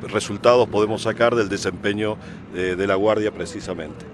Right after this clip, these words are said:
Eh, ya avisada de que se iba a trasladar un accidentado, está, este,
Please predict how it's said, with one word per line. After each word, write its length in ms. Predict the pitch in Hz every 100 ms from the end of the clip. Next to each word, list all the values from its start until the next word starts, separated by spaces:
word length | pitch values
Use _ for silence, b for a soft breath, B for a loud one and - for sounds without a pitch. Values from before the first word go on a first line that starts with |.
| - - -
Eh, 140 | 104 82
ya 200 | 104 107
avisada 560 | 101 - 143 135 117
de 100 | 98
que 520 | 82 90 90 85 87 -
se 180 | - 98
iba 140 | 104
a 60 | 95
trasladar 560 | 92 95 98 107 95 87 B B 85
un 120 | 90
accidentado, 920 | 101 - 101 98 117 127 135 135 120
está, 680 | 87 - - 98 95 92 87 85 B B B
este, 480 | 85 - 90 87